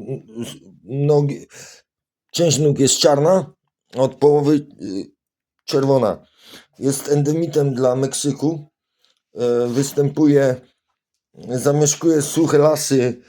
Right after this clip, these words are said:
e, zamieszkuje suche lasy, e, na nizinach w pobliżu wybrzeża Pacyfiku. Mm.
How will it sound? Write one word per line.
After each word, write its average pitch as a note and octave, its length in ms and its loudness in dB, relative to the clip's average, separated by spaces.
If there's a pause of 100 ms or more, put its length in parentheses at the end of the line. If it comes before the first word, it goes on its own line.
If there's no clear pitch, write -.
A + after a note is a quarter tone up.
(340)
e, A#2 580 -2 (380)
zamieszkuje C3+ 600 0
suche D3 280 0
lasy, C3 600 0
e, A#2+ 1160 -4 (280)
na B2+ 120 -2
nizinach C#3 540 0
w - 100 -18
pobliżu C#3 520 0
wybrzeża C3 460 2
Pacyfiku. C#3+ 720 -4 (1200)
Mm. B2 640 -4